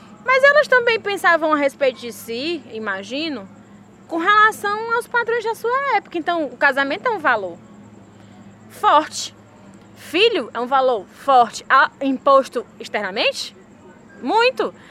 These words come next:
A Eurídice enfrentou aí duas gravidezes que ela não quis. E quantas nossas avós, não é em questão de não querer, foram alheias, alheias a esse processo. E aí depois foi tipo: é um milagre de Deus. É um presente que você ganha.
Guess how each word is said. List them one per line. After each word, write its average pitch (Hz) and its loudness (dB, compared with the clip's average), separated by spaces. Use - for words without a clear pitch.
A 254 0
Eurídice 349 0
enfrentou 415 -2
aí 320 4
duas 330 -8
gravidezes 330 -2
que - -6
ela 480 2
não 339 -8
quis. 523 -4
E 311 -12
quantas 403 0
nossas 370 0
avós, 330 2
não 330 -2
é 392 0
em 466 -2
questão 427 -2
de 349 -6
não 381 -2
querer, 320 0
foram 302 4
alheias, 302 4
alheias 277 4
a 262 2
esse 240 -2
processo. 226 -2
E 269 -2
aí 269 2
depois 277 2
foi 285 4
tipo: 226 -4
é 226 -2
um 220 -2
milagre 214 -2
de 262 -6
Deus. 185 2
É 214 0
um 208 -4
presente 208 -2
que 220 -10
você 214 -2
ganha. 254 0